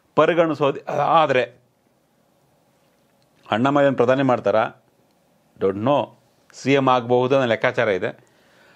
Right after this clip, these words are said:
ಹಾಗಿದ್ರೆ ತಮಿಳ್ನಾಡಿನ ಆ ವ್ಯಕ್ತಿ ಯಾರು ಪ್ರಧಾನಮಂತ್ರಿ ಆಗುವಂಥ ವ್ಯಕ್ತಿ? ನರೇಂದ್ರ ಮೋದಿ ಅವರನ್ನು ತಮಿಳ್ನಾಡಿನ ಸ್ಪರ್ಧೆ ಮಾಡಿಸಿ ತಮಿಳ್ನಾಡಿಂದ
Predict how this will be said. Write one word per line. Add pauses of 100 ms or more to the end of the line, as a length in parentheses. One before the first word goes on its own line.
(960)
ಹಾಗಿದ್ರೆ
ತಮಿಳ್ನಾಡಿನ (420)
ಆ
ವ್ಯಕ್ತಿ
ಯಾರು
ಪ್ರಧಾನಮಂತ್ರಿ
ಆಗುವಂಥ
ವ್ಯಕ್ತಿ? (220)
ನರೇಂದ್ರ
ಮೋದಿ
ಅವರನ್ನು
ತಮಿಳ್ನಾಡಿನ
ಸ್ಪರ್ಧೆ
ಮಾಡಿಸಿ (680)
ತಮಿಳ್ನಾಡಿಂದ